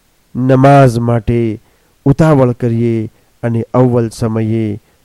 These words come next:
નમાઝને અદા ફરમાવીએ. દોસ્તોને અઝીઝો, જલ્દીથી તૈયાર થઈ જાઓ, મુઅઝ્ઝિન અઝાન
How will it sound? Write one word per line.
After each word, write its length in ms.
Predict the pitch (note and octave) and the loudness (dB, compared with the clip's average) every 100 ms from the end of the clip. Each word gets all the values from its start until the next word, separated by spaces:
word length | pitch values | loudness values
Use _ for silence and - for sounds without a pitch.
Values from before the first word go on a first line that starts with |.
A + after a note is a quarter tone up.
| - | -12
નમાઝને 960 | A2 A2+ A2+ A#2 A2+ G#2 G#2 G#2+ G2+ A2 _ _ _ | -6 -4 -2 0 0 -2 -4 -4 -6 -10 _ _ _
અદા 260 | A#2+ B2 C#3 | -6 -2 -2
ફરમાવીએ. 880 | - G#2 G#2 G#2 G#2 G#2+ G#2 G2+ G#2 _ _ _ _ | -4 -6 -6 -4 -4 -4 -6 -8 -12 _ _ _ _
દોસ્તોને 480 | A#2+ A#2+ - A#2 A2 | 0 0 0 -4 -4
અઝીઝો, 680 | - A2 A2 A2 A#2+ A2+ G#2+ _ _ _ | -4 -4 -4 -2 -2 -4 -8 _ _ _
જલ્દીથી 920 | B2 A#2 C#3+ C#3 C3+ B2+ - A#2+ A2+ - _ _ C3+ | -10 0 2 2 2 -2 -2 -4 -6 -10 _ _ -2
તૈયાર 400 | D3 E3+ G#3+ D3+ | 2 4 2 0
થઈ 220 | C3 A#2+ | 0 -2
જાઓ, 540 | A2 A#2 A#2 A2 G2+ - _ _ _ | 0 0 2 2 -2 -6 _ _ _
મુઅઝ્ઝિન 600 | A#2+ A#2+ B2 A2 A#2+ A2+ - _ _ - | 0 2 2 2 -2 -2 -10 _ _ -6
અઝાન 540 | A2 G#2+ A2+ A2 G#2+ | -4 -2 -2 -4 -6